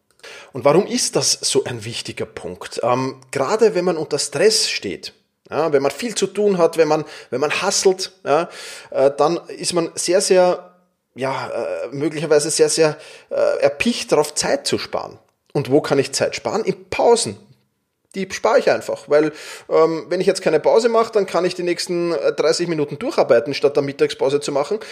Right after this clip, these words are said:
Ich hol mir das Mittagessen einfach an den Tisch oder bestell mir irgendwas Essen nebenbei. Und ja, das ist dann natürlich ein Teufelskreis, weil jeder weiß, dass Pausen wichtig sind. Und gerade in solchen Situationen, wo du unter Stress stehst,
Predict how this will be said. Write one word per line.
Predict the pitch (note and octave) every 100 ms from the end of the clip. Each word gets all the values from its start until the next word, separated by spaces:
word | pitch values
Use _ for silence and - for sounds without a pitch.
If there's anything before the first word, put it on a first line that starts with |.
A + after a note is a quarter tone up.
| - F#3
Ich | -
hol | G#3
mir | G#3
das | F#3+ G3
Mittagessen | A3 G#3+ D3+ D#3+ - -
einfach | D#3+ D#3
an | C#3+
den | C#3 C3+
Tisch | A3+ C4+
oder | -
bestell | G3+ - F3 G3+
mir | G#3
irgendwas | F#3+ F3 F#3 F3+
Essen | F3 E3 F3
nebenbei. | D#3+ D3+ C#3 C#3+ G#3 G#3+ - - - - -
Und | D#3 D#3+ - - _
ja, | - - -
das | G#2 -
ist | - A2
dann | G#2
natürlich | F#2+ F2+ -
ein | D#2+
Teufelskreis, | - - E2+ - - A#1+ -
weil | F#2+
jeder | F#2 B2 C#3 A#2
weiß, | D2 G#2 A2+
dass | - -
Pausen | - - C3 D3 D3
wichtig | C3 C3+ C#3 -
sind. | A#2+ C3+ -
Und | A#2+ A2+ -
gerade | B2+ C#3+ D#3+
in | D3+
solchen | - D3 - D3+
Situationen, | - A#2 G#2 - G2+ F#2 A#2 A#2
wo | F3+ A3
du | D#3+
unter | C#3+ A#2+
Stress | - G#2 F#2+ -
stehst, | - - -